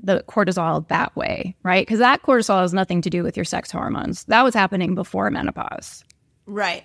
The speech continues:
Speaker 2: right.
Speaker 1: So that's one way you can target the cortisol in your body through these body up processes.
Speaker 2: What are, give me an example of one of those ways. Like, how would I know if it's top down or body up?
Speaker 1: It's always body up.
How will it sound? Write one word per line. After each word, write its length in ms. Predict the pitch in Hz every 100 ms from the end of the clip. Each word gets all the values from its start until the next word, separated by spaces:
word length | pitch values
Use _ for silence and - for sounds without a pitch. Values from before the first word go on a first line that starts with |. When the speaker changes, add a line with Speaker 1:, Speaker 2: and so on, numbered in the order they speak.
| _
Speaker 2:
right. 140 | 196
Speaker 1:
So 80 | 220
that's 240 | 240 262 -
one 480 | 196 214 233 240 202
way 140 | 190
you 220 | 170 170
can 180 | 170 175
target 500 | 151 180 175 170 -
the 100 | 175
cortisol 440 | - - 175 175 165
in 60 |
your 120 | 170
body 280 | 165 - -
through 220 | - 185
these 200 | 160 165
body 380 | 151 170 - 190
up 140 | - -
processes. 920 | - 180 - 170 - - - - - _ _
Speaker 2:
What 340 | - 269 330
are, 100 | 339
give 220 | 254 330
me 100 | 349
an 40 | 311
example 420 | 254 294 302 277
of 140 | 233
one 220 | 233 247 247
of 60 |
those 280 | 226 214 202
ways. 380 | 220 214 - 185
Like, 160 | 214
how 200 | 214 269 311
would 100 | 294
I 100 | 262
know 200 | 262 247
if 80 | 220
it's 160 | 214
top 320 | - 247 233
down 240 | 262 226 214
or 80 | 196
body 400 | 202 202 196 175
up? 260 | - - - _ _ _ _ _ _ _ _ _ _ _
Speaker 1:
It's 220 | 214 208 - -
always 440 | 202 196 208 208
body 360 | 208 190 180 160
up. 160 | -